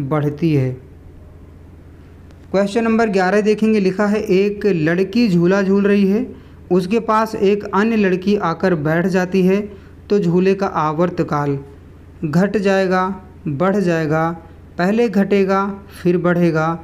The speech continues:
अपरिवर्तित रहेगा।" तो ग्यारह का आंसर होगा option number D,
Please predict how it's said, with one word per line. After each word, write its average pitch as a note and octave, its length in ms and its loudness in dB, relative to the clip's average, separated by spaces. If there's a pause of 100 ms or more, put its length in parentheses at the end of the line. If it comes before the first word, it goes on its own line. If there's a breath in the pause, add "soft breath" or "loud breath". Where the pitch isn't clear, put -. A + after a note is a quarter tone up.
(380 loud breath)
अपरिवर्तित D#3+ 840 -2
रहेगा।" D3 540 0 (420 loud breath)
तो E3 80 -2
ग्यारह E3 360 0
का F3+ 140 -2
आंसर D#3+ 320 0
होगा D#3+ 220 0
option D#3+ 360 -2
number D3+ 320 2
D, D3+ 300 0